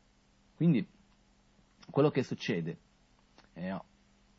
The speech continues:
che noi costantemente viviamo in una sorta di una, come si dice in italiano,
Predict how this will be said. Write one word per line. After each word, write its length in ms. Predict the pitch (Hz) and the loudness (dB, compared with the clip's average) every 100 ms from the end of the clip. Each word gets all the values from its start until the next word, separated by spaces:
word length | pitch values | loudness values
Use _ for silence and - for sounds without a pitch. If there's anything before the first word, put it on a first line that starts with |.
| _ _ _ _ _ _ _ _ _ - | _ _ _ _ _ _ _ _ _ -6
che 140 | 131 | -2
noi 180 | 135 113 | 0 -2
costantemente 800 | - 170 170 160 165 147 107 113 | -2 -2 0 0 0 0 0 0
viviamo 600 | 139 123 101 90 107 - - - | 0 0 0 -2 -4 -8 -20 -10
in 260 | 127 135 135 | -4 -2 -4
una 180 | - 120 | -4 -4
sorta 460 | 117 - 143 - 123 | -4 -2 -2 0 -2
di 160 | 101 | 0
una, 360 | 107 101 101 95 104 - _ _ _ _ _ _ _ - _ _ | 0 0 -2 -4 -6 -18 _ _ _ _ _ _ _ -20 _ _
come 200 | - 95 | -8 -8
si 160 | - | -6
dice 200 | - - | -8 -6
in 60 | 90 | -6
italiano, 640 | 87 87 82 165 - 82 | -6 -6 -4 -4 -6 -8